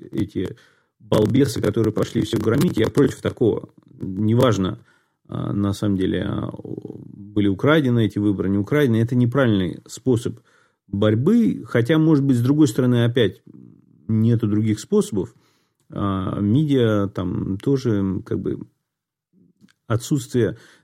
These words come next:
Да, это, это такая скользкая тема, там, смотря с-, как смотреть всё. И, опять-таки, если они так легко банят Трампа и, э, другие социальные сети,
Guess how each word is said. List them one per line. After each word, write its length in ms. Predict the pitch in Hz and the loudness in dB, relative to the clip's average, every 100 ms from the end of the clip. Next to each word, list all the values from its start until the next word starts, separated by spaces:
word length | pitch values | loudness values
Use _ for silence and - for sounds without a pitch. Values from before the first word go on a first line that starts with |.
| - | -4
Да, 80 | 165 | 2
это, 180 | 170 165 | 4 4
это 320 | - 156 170 | 2 0 2
такая 280 | 175 185 147 | 0 2 2
скользкая 460 | 120 180 147 117 123 | 2 2 2 2 -2
тема, 320 | 220 208 131 | 0 2 0
там, 540 | 135 131 95 - - - | 0 0 -2 -6 -14 -8
смотря 380 | - 143 156 | 0 2 2
с-, 60 | 131 | 0
как 260 | - 139 - | -2 -4 -2
смотреть 480 | 135 139 156 147 120 | -2 0 2 2 -2
всё. 440 | - 151 147 123 | -4 0 2 2
И, 280 | 110 113 - - _ _ _ | 2 0 -2 -8 _ _ _
опять-таки, 560 | - 123 131 - - - _ _ _ _ - | 2 4 2 0 -8 -8 _ _ _ _ -6
если 360 | 143 131 143 143 | 2 4 4 4
они 160 | 147 151 | 2 4
так 220 | 156 139 | 2 0
легко 300 | 127 - 143 | -2 2 2
банят 580 | 110 143 131 110 - - | 4 2 4 0 -2 0
Трампа 500 | 151 226 139 87 - - | 4 4 2 0 -2 -4
и, 360 | 113 110 104 | 0 2 2
э, 300 | 98 90 82 | 2 0 -2
другие 340 | 104 110 131 120 | 0 0 0 -2
социальные 420 | - 127 117 113 | 0 0 2 2
сети, 500 | 117 208 202 107 - | 0 -2 0 -4 -6